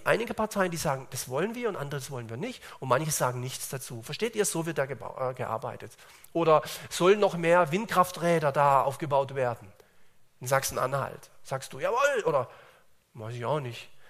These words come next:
Oder nö. Und dann klickst du das an und dann kriegst du ein bisschen was mit. Das heißt nicht, dass du das dann wählen musst oder so.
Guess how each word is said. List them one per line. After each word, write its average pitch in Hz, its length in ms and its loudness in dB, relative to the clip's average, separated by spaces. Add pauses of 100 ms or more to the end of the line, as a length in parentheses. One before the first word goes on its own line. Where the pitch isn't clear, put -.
(260)
Oder 123 320 -4
nö. 131 340 0 (560)
Und 127 80 -8
dann 175 120 0
klickst - 280 -8
du - 40 -6
das 156 160 -8
an 294 220 0
und 196 80 -4
dann 156 220 -6
kriegst - 240 -10
du 151 40 -8
ein 131 40 -14
bisschen 127 180 -10
was 117 160 -10
mit. 117 140 -8
Das 175 100 0
heißt 202 260 6
nicht, 254 200 -4
dass 208 100 6
du 208 80 -4
das 185 160 0
dann 147 160 2
wählen 202 300 2
musst 190 320 0
oder 160 160 -4
so. 113 240 -10